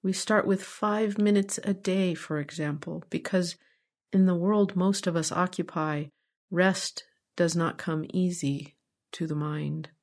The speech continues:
except in sleep, a sleep that is essential to process all the busyness of the day. So where is my mind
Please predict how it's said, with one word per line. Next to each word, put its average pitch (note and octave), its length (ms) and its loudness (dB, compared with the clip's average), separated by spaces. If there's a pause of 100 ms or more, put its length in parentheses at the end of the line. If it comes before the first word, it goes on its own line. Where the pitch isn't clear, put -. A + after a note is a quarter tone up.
(1300)
except - 400 -2
in D3 140 0
sleep, E3+ 520 0 (1200)
a F#3+ 60 0
sleep F#3 500 2 (100)
that E3+ 120 4
is E3+ 160 0
essential E3 760 0 (300)
to - 80 -6
process E3+ 720 2
all D#3 160 2
the D#3 100 0
busyness D#3 720 -4
of D3+ 220 -6
the - 80 -8
day. D#3 500 -6 (4000)
So A#3 280 6
where B3+ 440 8
is A#3 220 2
my A3+ 200 8
mind F3+ 680 4